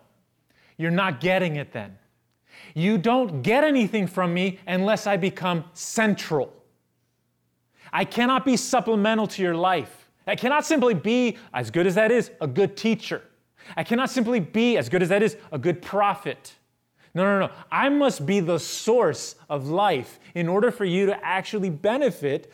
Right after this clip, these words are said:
from my life." Do you understand this? And he uses this metaphor to just put it right there in front of them, which in essence is what he was claiming, was that they needed to embrace his humanity. That is the fact that he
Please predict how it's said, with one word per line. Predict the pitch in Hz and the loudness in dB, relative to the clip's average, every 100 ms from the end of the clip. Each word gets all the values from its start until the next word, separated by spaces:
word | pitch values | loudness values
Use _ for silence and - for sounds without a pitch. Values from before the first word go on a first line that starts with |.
| - | -20
from | - 156 151 156 | -10 -2 -2 0
my | 156 170 | 2 2
life." | 190 95 - - _ _ _ _ _ _ _ _ _ _ _ _ _ _ _ _ _ | 0 -2 -10 -20 _ _ _ _ _ _ _ _ _ _ _ _ _ _ _ _ _
Do | - | -4
you | 185 | -2
understand | 185 - 233 254 131 | -2 0 0 0 -2
this? | - - _ _ - | -10 -20 _ _ -8
And | 143 | -2
he | 180 | 0
uses | 262 185 127 | 0 -2 -6
this | 110 - | -12 -12
metaphor | 185 277 277 220 175 131 | -4 0 0 0 0 -2
to | 123 | -2
just | 139 202 - - _ - | -4 -8 -10 -20 _ -2
put | 311 | 2
it | 240 151 | 2 0
right | 131 143 247 302 294 | -4 2 2 2 2
there | 262 233 143 | 2 2 0
in | |
front | - 240 226 | -4 -2 -2
of | 147 | -2
them, | 131 - _ _ _ _ _ _ _ | -6 -12 _ _ _ _ _ _ _
which | - 202 | -4 0
in | 214 208 | 2 4
essence | 277 214 175 | 2 0 -2
is | 170 147 | -2 0
what | 202 | 0
he | 185 | 2
was | 180 156 | 0 0
claiming, | 220 285 285 156 117 - _ _ _ | 0 0 0 -2 -4 -12 _ _ _
was | 180 180 | 0 2
that | 220 | 2
they | 175 214 | 2 4
needed | 202 226 285 - | 4 4 2 0
to | 254 | 0
embrace | 220 165 196 185 | -2 0 0 0
his | 196 - | -2 -2
humanity. | 180 170 190 165 127 190 - _ _ _ _ _ _ _ - | -2 0 0 0 -2 -4 -8 _ _ _ _ _ _ _ 0
That | 202 | 2
is | 226 | 2
the | 185 | 2
fact | - 202 196 | 2 2 2
that | 202 147 | 0 0
he | - 220 240 | 0 2 2